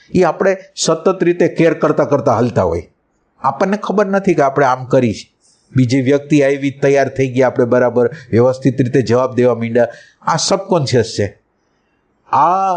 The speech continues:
આપણે વ્યવહાર સબકોન્શિયસ થ્રુ કરી છે. એની અંદર ડેટા સમાજના, ઇમેજના, હારાપણાના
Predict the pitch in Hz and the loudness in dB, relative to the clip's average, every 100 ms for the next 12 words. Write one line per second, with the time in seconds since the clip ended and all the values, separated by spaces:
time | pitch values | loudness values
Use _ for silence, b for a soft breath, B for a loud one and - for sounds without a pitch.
0 | - 156 170 196 143 143 185 190 190 - | -4 -4 0 2 4 4 4 2 0 -4
1 | - - 180 175 190 190 - 202 190 - | -8 -4 -2 -2 -2 -2 2 0 0 -4
2 | - 220 190 160 131 117 160 175 B B | 0 0 2 0 0 0 0 -2 B B
3 | B - 170 202 208 214 220 208 - 151 | B -4 0 0 0 0 2 0 -2 2
4 | 160 180 208 202 196 180 170 190 175 190 | 2 2 2 2 0 -2 0 0 -2 -2
5 | 196 196 185 - _ _ _ _ _ _ | -2 -2 -4 -8 _ _ _ _ _ _
6 | _ 160 165 185 156 175 180 180 175 175 | _ 0 0 0 -2 -2 -2 -2 -4 -8
7 | _ _ _ - 165 170 175 175 170 170 | _ _ _ -4 0 0 0 -2 -2 -2
8 | 165 170 | -2 -4